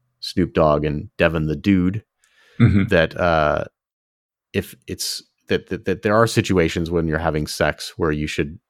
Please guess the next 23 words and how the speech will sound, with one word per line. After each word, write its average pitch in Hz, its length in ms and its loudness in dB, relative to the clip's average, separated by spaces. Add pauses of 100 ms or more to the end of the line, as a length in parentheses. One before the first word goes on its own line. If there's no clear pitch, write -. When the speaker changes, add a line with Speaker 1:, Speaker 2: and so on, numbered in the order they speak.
(140)
Speaker 1:
take 98 240 0
it 87 80 2
out, 76 240 2
wipe 82 280 0
it 85 80 0
off, 76 260 2
and 76 120 -6
put 90 160 -4
it - 140 -8
back 73 260 -2
up. 67 280 -6 (260)
Speaker 2:
<laughs> - 140 -8 (440)
Speaker 1:
Uh, 82 180 -2
so 104 200 -2
that 107 160 4
is 117 180 4
a, 90 300 2
a 92 100 -4
move, 92 360 2
apparently, 76 500 -4
that 78 120 -4
is 117 80 2
used 220 120 4